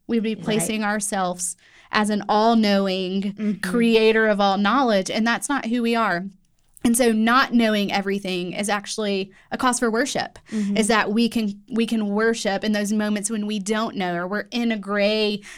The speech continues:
Speaker 1: passage of scripture, or we're reading Leviticus and we're like, "I do not
Speaker 2: <laughs>
Speaker 1: understand why you made all of these rules, but I'm sure that there's a reason," uh, that we can say, "I am finite,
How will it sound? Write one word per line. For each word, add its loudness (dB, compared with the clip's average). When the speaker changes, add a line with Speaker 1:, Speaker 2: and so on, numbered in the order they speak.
Speaker 1:
passage 0
of -2
scripture, 0
or 2
we're 4
reading 2
Leviticus 4
and -2
we're 0
like, 2
"I 4
do 4
not 4
Speaker 2:
<laughs> 0
Speaker 1:
understand 2
why 4
you 0
made 2
all 4
of -4
these 0
rules, 2
but 2
I'm 0
sure 0
that -2
there's -2
a -4
reason," -2
uh, 0
that 2
we 2
can 0
say, 0
"I 8
am 2
finite, -2